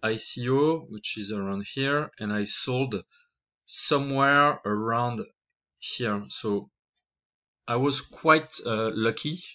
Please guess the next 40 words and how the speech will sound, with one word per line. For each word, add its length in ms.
and 180
I 120
really 280
believed 360
in 100
the 260
business 500
model. 380
Publica 340
is 140
a 40
decentralized, 800
uh, 680
self-editing 1300
platform, 640
uh, 280
based 280
on 120
Ethereum 520
blockchain. 680
So 160
it 140
means 200
that 220
you 80
don't 160
have 180
the 80
usual 500
parasite 520
that, 240
uh, 260
eat 180
on 120
your 160
back. 280
You 180
don't, 380
uh, 140
pay, 340